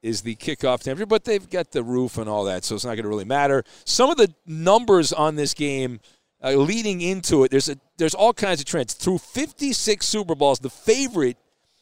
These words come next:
and the underdogs are exactly even, Danny. Twenty-seven, twenty-seven, and two.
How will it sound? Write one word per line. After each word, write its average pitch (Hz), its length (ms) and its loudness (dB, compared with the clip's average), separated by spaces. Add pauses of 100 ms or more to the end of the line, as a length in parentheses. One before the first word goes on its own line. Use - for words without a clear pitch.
(180)
and 170 140 0
the 175 100 0
underdogs 185 420 4
are 147 120 2
exactly 220 720 0
even, 185 340 0
Danny. 80 340 -8 (600)
Twenty-seven, 220 840 2
twenty-seven, 190 680 -2
and 139 160 -4
two. 123 300 2